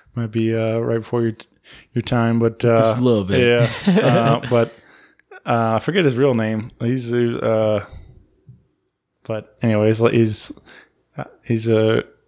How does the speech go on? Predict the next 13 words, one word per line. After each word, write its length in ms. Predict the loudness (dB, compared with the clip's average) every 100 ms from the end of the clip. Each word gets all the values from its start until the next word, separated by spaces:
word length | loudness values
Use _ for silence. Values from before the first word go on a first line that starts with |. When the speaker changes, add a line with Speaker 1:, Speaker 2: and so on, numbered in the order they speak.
| _ -4
Speaker 1:
it's 120 | -4
a 40 |
funny, 380 | -2 -2 -2 -2
it's 240 | -4 -4
a, 140 | -4 -6 -8
you 120 | -8
have 100 | -8
to 60 | -2
pull 160 | -2
up 100 | 0
the, 180 | 0 0
uh, 300 | 0 0 -2
YouTube 560 | -2 -2 -2 -4 -6